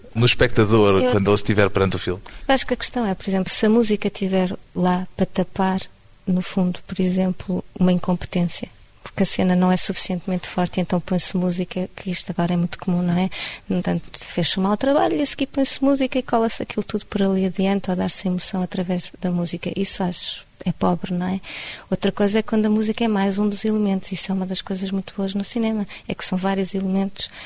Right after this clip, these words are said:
Speaker 2: que podemos usar, são ferramentas que podemos usar para chegar onde queremos. Então aí é tão legítima como outro qualquer.
Speaker 1: Normalmente, de que é que gosta mais? De um filme que agarra pela estranheza ou de um filme que agarra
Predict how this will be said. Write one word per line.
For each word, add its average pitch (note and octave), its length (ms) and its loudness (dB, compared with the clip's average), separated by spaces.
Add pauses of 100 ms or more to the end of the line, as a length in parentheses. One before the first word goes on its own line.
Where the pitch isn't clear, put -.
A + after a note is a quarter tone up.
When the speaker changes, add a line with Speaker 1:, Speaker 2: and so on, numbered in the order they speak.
(140)
Speaker 2:
que - 60 -18
podemos F#3+ 420 2
usar, F#3+ 260 -2
são - 160 -2
ferramentas F#3+ 760 2
que - 80 -16
podemos F#3 400 0
usar F#3+ 320 0 (100)
para A#3 80 -4
chegar A3 360 0
onde A3 180 -2
queremos. G3 480 -2
Então F3+ 300 -2
aí G3 180 -2
é A3 40 -4
tão A3 200 2
legítima G#3+ 480 2
como G#3+ 220 -4
outro G#3 220 -6
qualquer. G#3+ 400 -12 (520)
Speaker 1:
Normalmente, C3+ 680 4 (460)
de - 200 0
que - 120 2
é C3+ 40 6
que - 60 -2
gosta B2+ 240 4
mais? G2 320 4
De A2 800 4 (360)
um A#2 220 4
filme B2 840 6 (440)
que G#2 200 2
agarra G#2+ 440 4
pela G#2+ 160 4
estranheza G2+ 760 4 (400)
ou G2 100 0
de G#2 80 2
um A2 100 6
filme C3+ 220 4
que - 100 2
agarra A#2 460 4